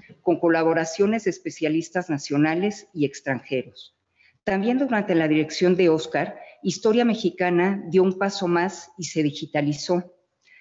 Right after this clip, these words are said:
La biblioteca, junto con el Centro de Estudios Históricos, dio el sí a jstore y desde entonces el acervo histórico de la revista puede consultarse en línea.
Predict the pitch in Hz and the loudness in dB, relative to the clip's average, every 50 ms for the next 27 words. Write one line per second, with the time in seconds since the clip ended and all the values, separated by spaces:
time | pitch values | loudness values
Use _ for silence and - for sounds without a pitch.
0 | _ _ 175 175 175 170 170 165 165 170 175 165 175 - 202 208 208 247 247 247 | _ _ 2 2 4 4 2 2 4 2 2 2 0 0 -2 0 0 -4 -6 -6
1 | - - 175 160 - - 165 151 - 156 147 143 147 143 - - 185 190 190 226 | -4 -4 -4 -4 -4 -4 -6 -4 -2 0 0 0 0 -2 -2 -2 -2 0 0 2
2 | 226 220 180 160 - - - 160 160 180 180 180 - - - - - - 156 143 | 2 2 2 0 0 0 0 2 4 2 2 0 -4 -10 -14 -6 -2 0 2 2
3 | 147 147 143 - 156 202 214 - - - _ _ _ _ - 165 170 202 214 226 | 2 0 0 0 -2 -2 -2 -4 -10 -20 _ _ _ _ -4 0 2 4 4 4
4 | 220 190 170 160 - - - 208 208 226 226 - - 175 151 139 147 160 156 156 | 4 2 0 -2 -6 -4 -2 0 0 0 -2 -4 -4 -2 0 2 2 2 2 2
5 | 151 - - 165 165 220 - - - - - _ _ - 196 170 175 175 165 170 | 0 -2 -2 -2 -2 -2 -2 -6 -14 -20 -20 _ _ -2 0 2 2 2 2 2
6 | 180 170 175 175 - 208 220 214 - - 190 226 - - - - _ _ _ - | 2 0 2 2 2 0 0 0 0 0 -2 -2 -2 -6 -14 -20 _ _ _ 0
7 | 190 170 175 180 175 - 220 233 240 254 233 - - 208 196 196 196 202 196 175 | 2 2 2 2 0 0 -2 0 0 0 -2 0 2 2 4 4 2 2 2 4
8 | 160 151 147 139 143 151 151 143 156 165 165 - - 185 185 180 170 165 165 165 | 4 4 4 2 2 0 0 0 0 -2 -2 -2 -4 -4 0 2 2 2 2 2
9 | - 156 143 - - 147 - - - 151 147 147 - 165 151 143 143 139 139 139 | 0 -4 -6 -4 -6 -10 -6 -4 -4 -4 -4 -4 -2 0 2 4 4 4 4 4
10 | 135 131 113 117 - | 2 2 0 -4 -8